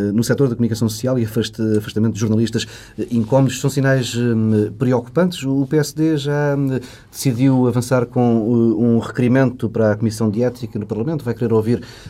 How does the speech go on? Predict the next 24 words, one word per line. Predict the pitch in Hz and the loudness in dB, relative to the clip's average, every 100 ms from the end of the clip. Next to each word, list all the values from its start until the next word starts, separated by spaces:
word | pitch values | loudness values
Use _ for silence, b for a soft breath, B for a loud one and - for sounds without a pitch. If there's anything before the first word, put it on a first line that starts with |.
| - | -10
os | 104 | -8
suspeitos | 113 107 113 110 | -6 0 0 0
do | 98 | -6
costume, | - - 151 | -4 0 2
diretores | 107 101 107 92 | 2 -2 -2 -2
de | |
jornais, | 101 104 120 127 117 101 | -2 0 0 0 -2 -4
eh, | 98 | -8
responsáveis, | - 110 113 101 104 - B B - | -6 -4 -2 0 -2 -6 B B -6
eh, | 95 92 - | -2 -2 -2
por | 107 | 0
órgãos | 107 98 104 101 101 | 0 2 0 0 -4
de | - | -6
comunicação | 104 113 104 | -8 -4 -6
social, | 90 - 113 123 117 | -6 -2 0 2 2
também, | 107 101 101 98 B B B | -2 -2 2 0 B B B
eh, | 92 92 90 87 87 87 87 85 | -4 0 2 0 0 -2 -4 -6
o | 65 | -8
representante | - 101 92 | -8 -6 -4
da | 92 | 0
erc, | 104 117 120 113 - 113 107 101 | 2 2 0 -4 -6 -2 -2 -4
sindicatos | 98 98 92 | -8 -8 -8
de | - | -6
jornalistas. | 98 113 113 113 | -2 -2 -2 -4